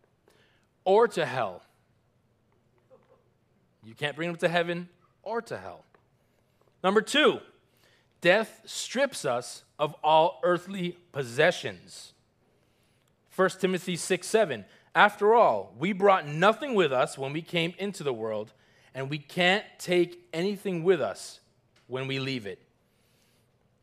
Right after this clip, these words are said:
Many people are afraid to die because the idea of leaving back their earthly treasures is a problem. The things that they've accumulated before, right? Their houses, their cars, money,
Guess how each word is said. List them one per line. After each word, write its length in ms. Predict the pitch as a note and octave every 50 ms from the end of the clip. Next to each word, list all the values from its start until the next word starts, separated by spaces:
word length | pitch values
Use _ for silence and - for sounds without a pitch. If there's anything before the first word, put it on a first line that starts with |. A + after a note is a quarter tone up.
| _ _ -
Many 260 | D3 D#3+ F#3+ A3+ B3+
people 360 | A3 - A#3 A3+ A3+ A3+ G#3+ F#3+
are 160 | D#3 D#3 F3
afraid 400 | F#3 F3 - - E3+ D#3 D#3 D#3+ -
to 80 | G#3
die 380 | F#3+ E3+ F3 C#3 C3 C3 C3+ D3
because 580 | D3+ E3 E3 D#3 - - D3 C#3 C#3 C3+ B2+ - _ _ _ _ _ _ _ _ _ _ _ _ _ E2+ B2+ B2 B2
the 120 | C#3+ D#3+
idea 460 | D#3 D3+ D3+ D3+ C#3+ D#3 F3+ F#3+ G3
of 200 | F3 E3 D3+ C#3
leaving 520 | C#3 C#3 C#3+ D3+ F3 F#3+ F3+ G3+ G3 F3+ D#3
back 320 | E3 D#3+ F3 F3+ E3+ -
their 260 | G3 F#3+ F3+ D#3+ - - _ _ -
earthly 640 | F#3 G3 G3+ F#3+ - - F3 F3 F#3 F#3+ F#3+ F3 - _
treasures 840 | - - - F#3 G3 G#3+ G3 D#3 C#3 C3 B2 B2 C#3 C#3 - - - _ _ _
is 100 | - D3
a 80 | E3 F#3+
problem. 640 | F3+ - - F3+ F#3 G3 G#3+ G#3+ F3 C#3+ A2 F#2+ F2+ A2+
The 100 | C3+ C#3+
things 280 | - - A#3 A#3 G#3+
that 140 | G#3 G3 E3
they've 240 | F#3+ G3+ G3 F#3+ F3+
accumulated 880 | F3+ - - - - A3+ B3+ B3+ A#3+ G#3 F3+ E3 C#3+ C3 A2+ G2+ G2+ A2
before, 460 | A#2 G#2+ - - C#3+ C3 A#2 G2 F2+ - _ _ _ _ -
right? 280 | C#3 D#3+ G3 F3+ D3
Their 160 | D#3 D#3 D3+
houses, 800 | D3+ D3+ E3+ G3 A3 A#3+ B3+ A#3+ G3 F3 D#3+ C3 A#2 G#2 - - _ _ _ _ -
their 160 | D3 C#3+ D#3
cars, 720 | D3+ - - G3 G#3+ A3 G#3 F3+ C#3+ A#2+ A2+ F#2+ - - _ _ _ _ _ _ _ _ _ -
money, 600 | C3+ D3+ G3+ B3 C4 B3+ A#3 F#3 C#3 A2 F#2+ F#2